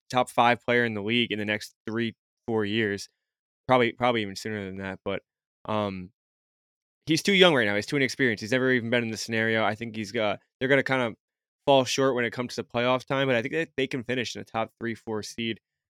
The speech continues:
And, uh, definitely just keep building around this team, building around these, these young stars. Anthony Edwards can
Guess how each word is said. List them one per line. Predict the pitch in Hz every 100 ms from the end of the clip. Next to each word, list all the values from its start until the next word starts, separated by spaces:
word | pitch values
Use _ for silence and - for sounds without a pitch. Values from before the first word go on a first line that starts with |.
| _
And, | 107
uh, | 107 104
definitely | 98 117 - 151
just | 135 127
keep | - 127
building | 120 139 156
around | 123 135
this | 107
team, | - 135 120
building | 110 127
around | 135 135
these, | 127 107 117
these | 120 107
young | 120 123
stars. | 120 120
Anthony | - 123 165 123
Edwards | 113 107
can | -